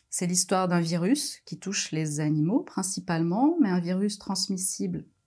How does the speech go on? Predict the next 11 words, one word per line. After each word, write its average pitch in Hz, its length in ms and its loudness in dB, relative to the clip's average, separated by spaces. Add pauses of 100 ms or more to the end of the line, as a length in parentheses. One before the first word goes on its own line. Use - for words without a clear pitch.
à 156 120 -2
l'homme. 226 460 2 (640)
Et 175 220 2
les 175 220 2
êtres 233 220 0
humains 202 320 6
vont 202 160 2
devoir 190 600 0
euthanasier 196 760 0 (280)
leurs 196 380 2
animaux. 190 640 4